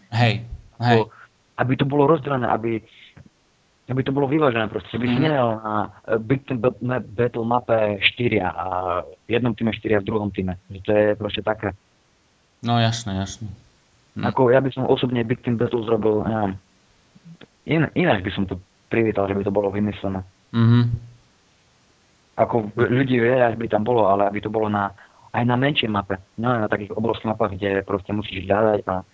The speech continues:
Speaker 2: ten, čo má snajperku, vyhráva, pretože dokáže z diaľky zabiť
Speaker 1: Hej,
Speaker 2: aj
Speaker 1: jasné, jasné, jasné.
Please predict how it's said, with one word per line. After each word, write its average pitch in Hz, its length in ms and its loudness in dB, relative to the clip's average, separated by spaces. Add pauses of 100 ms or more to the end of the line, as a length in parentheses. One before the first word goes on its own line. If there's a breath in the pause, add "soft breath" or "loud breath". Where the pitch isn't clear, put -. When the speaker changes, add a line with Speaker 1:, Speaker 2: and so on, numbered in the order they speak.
Speaker 2:
ten, 120 140 2
čo 107 100 -6
má 101 140 0
snajperku, 107 400 -2
vyhráva, 95 400 0
pretože 92 560 -8 (320 soft breath)
dokáže 95 480 -2
z 90 80 -8
diaľky 98 320 0 (160)
zabiť 92 280 -2
Speaker 1:
Hej, 117 120 0
Speaker 2:
aj 117 140 6 (120)
Speaker 1:
jasné, 113 420 0
jasné, 104 360 -4
jasné. 104 300 -10